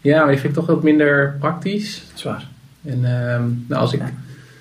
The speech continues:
Speaker 1: als ik bijvoorbeeld tijdens mijn w-, ja, tijdens een werkdag, eh, mijn stress zou willen meten bijvoorbeeld, dan is zo'n band ook wat makkelijker
Speaker 2: Ja.
Speaker 1: te dragen dan, eh,
Speaker 2: Ja, absoluut. En dat heb ik ook wel gehoopt van de Oura Ring, dat die, ehm,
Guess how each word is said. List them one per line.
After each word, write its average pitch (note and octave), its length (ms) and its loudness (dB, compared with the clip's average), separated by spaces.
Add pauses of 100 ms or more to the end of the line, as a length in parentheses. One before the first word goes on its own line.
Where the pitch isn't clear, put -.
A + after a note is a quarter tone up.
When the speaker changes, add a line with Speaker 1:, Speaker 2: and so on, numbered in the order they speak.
(520)
Speaker 1:
als B2+ 120 -8
ik B2 120 -6
bijvoorbeeld A#2 320 0
tijdens A#2 240 0
mijn A#2 180 -2
w-, A#2 240 -6
ja, A#2+ 320 -4
tijdens A#2+ 200 -4
een A2 80 -2
werkdag, A#2 560 -2
eh, A2 300 -4 (320)
mijn A#2+ 140 -4
stress B2+ 280 -2
zou B2+ 140 2
willen B2+ 200 4
meten B2+ 280 2
bijvoorbeeld, B2 480 0
dan A#2+ 120 -2
is A#2+ 120 -2
zo'n B2 180 -2
band B2 260 2
ook B2 140 2
wat A#2 120 -2
makkelijker B2+ 640 0
Speaker 2:
Ja. B2 280 2
Speaker 1:
te B2+ 100 -6
dragen A#2+ 440 -6
dan, A2+ 320 -8
eh, A2 60 -4 (220)
Speaker 2:
Ja, - 180 -6 (160)
absoluut. - 420 -10 (360)
En D3+ 100 -2
dat F3 120 8
heb F3+ 80 4
ik - 80 -6
ook E3+ 80 0
wel E3+ 100 6
gehoopt D#3+ 260 2
van D3+ 180 0
de C3 340 4
Oura E3+ 200 4
Ring, F#3 300 6 (300)
dat C#3 220 0
die, C#3 320 8
ehm, B2+ 400 4